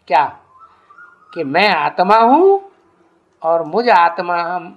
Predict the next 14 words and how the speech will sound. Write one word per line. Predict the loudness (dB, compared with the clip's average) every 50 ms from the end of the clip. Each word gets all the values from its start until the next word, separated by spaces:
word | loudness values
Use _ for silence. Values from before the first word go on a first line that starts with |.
| _ _ _ -2
का | -2 -2
स्वरूप | -2 -2 -4 -2 0 0 -2 -2 -2 -4 -4 -4 -4 -6 -10 _ _ _ _ _ _ _ -12
बिंदु | -8 -8 -6 -4 -4 -4 -4 -2 -2 -2 0
है, | 0 0 0 2 2 2 0 0 -4 -6
स्टार | -8 -12 _ -2 0 2 2 2 0 -2
है, | -4 -8 -10 -8 -8 -6 -4 -4 -4 -4 -6 -12 _ _ _ _ _ _ _ _ _ -8
और | -4 0 2 2 4 4 4 2 2 -2 -6 -8 _ _ _ _ _ _ _ _ -20
मुझ | -16 -14 -12 -8 -4 -2
आत्मा | 0 2 4 4 2 2 0 -2 -2 0 -2 -2
का | 0 2 2 2
बाप | 4 2 2 2 4 4 4 2 2 -2
सुप्रीम | -6 -6 -6 -6 -4 -2 -2 -2 -2 -2 -4
सोल | -10 -10 -8 -8 -8 -8 -10 -12
है। | -20 -20 -20